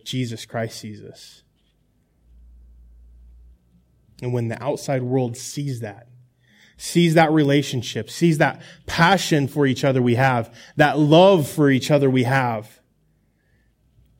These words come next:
they want to have a part of that. Because Scripture says that they will know us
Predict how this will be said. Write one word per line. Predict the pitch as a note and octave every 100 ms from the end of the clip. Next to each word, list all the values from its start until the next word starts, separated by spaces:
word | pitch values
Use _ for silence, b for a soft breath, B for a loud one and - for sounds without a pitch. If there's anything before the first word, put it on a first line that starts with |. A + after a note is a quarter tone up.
| _ _ -
they | A#2+ C#3+ E3
want | D3+ D#3 C#3+
to | C3+
have | C3+ C3
a | A#2
part | - C3+ B2+
of | B2
that. | G#2+ G#2+ _ _ _ _ _ _ _ - _ _ _ _ _ _ _ _ _ _ _ _ _ _ _ _ _ _ _ - _ _
Because | - A#2+
Scripture | - C#3 C3 C3
says | - C#3 B2 - b b b b b b b _ _ _ _ _ _ _ _ _ _ _ _ _ _ _ _ _ _ _
that | B2+
they | B2
will | A#2+ A#2
know | A#2 B2+ C#3+
us | A#2 A2+ - - -